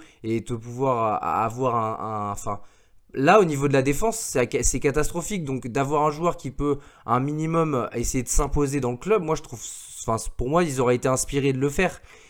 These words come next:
Et, euh, et quand on voit que, par exemple, ils sont obligés de se faire des... prêter des joueurs, euh, avec un prêt sec, bah, c'est là où tu te dis, bon, bah,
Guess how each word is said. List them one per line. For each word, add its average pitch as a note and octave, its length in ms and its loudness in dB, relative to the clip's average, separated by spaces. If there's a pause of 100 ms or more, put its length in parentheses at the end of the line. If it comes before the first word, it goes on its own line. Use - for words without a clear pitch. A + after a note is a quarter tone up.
(120)
Et, A#2+ 220 4
euh, A#2 240 0
et A#2+ 100 -2
quand C3 220 -4
on C3+ 60 -8
voit C#3+ 200 0
que, D3 60 -10
par B2+ 100 2
exemple, B2+ 300 -4
ils A2+ 60 -10
sont B2 120 -10
obligés A#2+ 220 -6
de - 40 -12
se B2 80 -14
faire A#2+ 200 -4
des... A2+ 240 -6
prêter C3 340 -4
des B2 140 -4
joueurs, C#3+ 420 -2 (380)
euh, G#2 320 -4
avec A2+ 260 -4
un A#2 80 2
prêt A#2 220 6
sec, - 520 -2
bah, G#2+ 160 -2
c'est A#2+ 180 -2
là D#3 120 4
où A#2+ 260 -2
tu G#2+ 200 -12
te A#2 80 -8
dis, D3+ 240 -8
bon, C#3+ 160 -6
bah, G2+ 340 -6